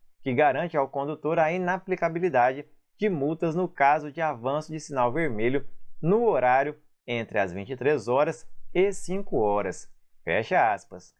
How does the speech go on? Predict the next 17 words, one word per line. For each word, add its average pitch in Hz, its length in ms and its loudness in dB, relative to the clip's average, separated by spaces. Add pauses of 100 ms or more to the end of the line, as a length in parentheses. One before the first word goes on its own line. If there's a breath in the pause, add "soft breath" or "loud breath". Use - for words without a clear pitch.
(280 soft breath)
Compreende-se 160 800 -4
que 135 280 -4
este 123 320 0
projeto 123 640 -2
visa 117 260 -4
permitir 147 560 -2
o 139 80 2
avanço 120 580 -2
do 120 80 -6
sinal 110 300 0
vermelho 117 540 0
do 127 80 -4
semáforo 165 920 -2 (300 soft breath)
dentro 196 540 0
de 180 200 -2
algumas 202 640 0
condições, 180 960 -4